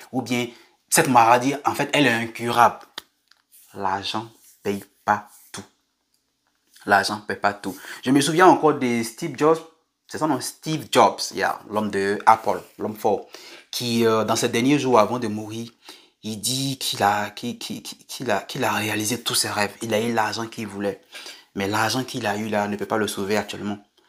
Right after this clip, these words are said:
Parce qu'il est dans la phase finale. Il avait un cancer, je ne sais plus c'était quel cancer, mais il était à sa phase finale.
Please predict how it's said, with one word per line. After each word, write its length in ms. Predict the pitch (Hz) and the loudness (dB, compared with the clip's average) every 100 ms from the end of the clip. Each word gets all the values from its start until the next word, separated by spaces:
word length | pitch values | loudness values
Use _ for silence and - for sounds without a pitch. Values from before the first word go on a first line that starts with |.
| _ _ | _ _
Parce 180 | - 95 | -6 -4
qu'il 180 | 113 95 | -2 0
est 80 | 95 | 0
dans 160 | 98 | 0
la 60 | 95 | 0
phase 260 | 120 113 | 0 -2
finale. 360 | - 101 101 98 | -4 -4 -2 0
Il 80 | 101 | 2
avait 160 | 123 220 | 2 2
un 80 | |
cancer, 320 | 147 104 104 117 | 2 0 2 0
je 60 | |
ne 60 | 107 | 0
sais 80 | - | -4
plus 100 | 123 | -6
c'était 180 | - 110 | -4 0
quel 200 | 131 127 | -2 -2
cancer, 340 | 107 - 123 | -6 -4 -4
mais 120 | 120 | -4
il 60 | 98 | -6
était 180 | 98 123 | -4 -4
à 120 | 104 | -4
sa 120 | 104 | -6
phase 260 | - 117 - | -4 -6 -6
finale. 340 | - 117 117 | -10 -8 -8